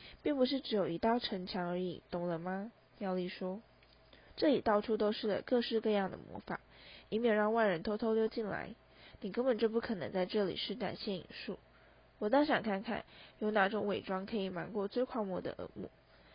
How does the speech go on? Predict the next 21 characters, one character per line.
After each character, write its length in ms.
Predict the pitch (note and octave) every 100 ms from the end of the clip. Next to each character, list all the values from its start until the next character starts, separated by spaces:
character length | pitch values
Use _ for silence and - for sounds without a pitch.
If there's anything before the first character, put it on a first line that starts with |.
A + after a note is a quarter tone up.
| - -
他 120 | -
们 160 | B3+ C4
守 120 | A3
在 200 | F3 F#3+
校 180 | - A3
园 160 | F#3+ D#3+
的 100 | D#3
每 180 | F#2 C3+
一 120 | F3+
个 140 | G3+
出 240 | F#3+ - G3+
入 180 | G3+
口， 240 | - - - - - _ _ _
就 140 | C#4+ C#4
算 160 | C#4+
他 160 | C4 A3+
是 160 | A#3
飞 180 | A3+ G#3
进 220 | G3 G3+
来 200 | F#3 -
的， 80 | -